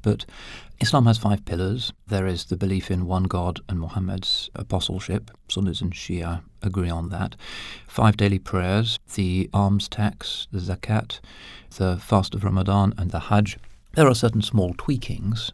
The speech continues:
but there are also different interpretations within Shi'ism and within Sunnism. Shi'ism is itself,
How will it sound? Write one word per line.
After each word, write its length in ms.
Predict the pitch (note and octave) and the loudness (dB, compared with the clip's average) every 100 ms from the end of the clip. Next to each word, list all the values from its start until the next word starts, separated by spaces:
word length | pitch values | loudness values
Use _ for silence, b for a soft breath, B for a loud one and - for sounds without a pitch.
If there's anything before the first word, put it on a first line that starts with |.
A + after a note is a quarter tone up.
| - | 2
but 120 | C#3+ | 6
there 80 | D3 | 8
are 40 | |
also 180 | D3 A2+ | 8 6
different 280 | G#2+ G#2 G2+ | 4 4 2
interpretations 680 | F#2+ G#2+ - G2 F#2 G2 | 2 0 0 -2 0 -2
within 360 | F2 F#2 G2+ G2 | 0 2 2 2
Shi'ism 680 | - F#2 E2+ E2+ F2 G2 - | 0 -2 -2 -2 0 -2 -2
and 160 | - F#2 | -2 -2
within 300 | F#2+ G2 G2+ | 0 0 0
Sunnism. 540 | - A#2 F#2+ F2 F#2+ - | 2 4 4 2 -4 -6
Shi'ism 380 | - A2+ G#2+ F#2 | 2 4 6 4
is 100 | F#2 | 0
itself, 400 | - - G#2 - | -4 -2 -2 -4